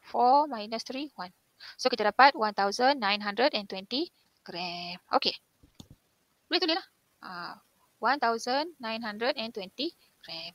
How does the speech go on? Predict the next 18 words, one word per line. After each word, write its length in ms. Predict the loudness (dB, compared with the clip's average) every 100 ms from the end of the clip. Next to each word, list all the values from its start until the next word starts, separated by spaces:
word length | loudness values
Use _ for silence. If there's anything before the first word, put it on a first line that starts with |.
| -6
Okey. 240 | 2 2 2 -16 -20 _ _ _ _ _ -20 -14
Selesai, 560 | -6 -4 4 6 6 4
settle 480 | -2 -2 2 4
D. 320 | 4 -2 -4 -12 _ -12
Okey, 160 | 0 0
yang 80 |
tinggal 400 | 0 4 8 8 6 -6
soalan 320 | -2 0 0
nombor 240 | 0 -2 -4
dua. 560 | 0 2 4 4 2 0 _ _ _ _ -20 -6
Okey, 240 | 0 0
A, 300 | -2 -12 0 0
B, 80 | 0
C 240 | -4 -2
tu. 240 | -2 -6 -10 _ -20 _ _ _ _ _ _ _ _
Calculate 440 | 2 2 2 0 2
the 80 | 2
difference. 580 | 0 4 4 4 -2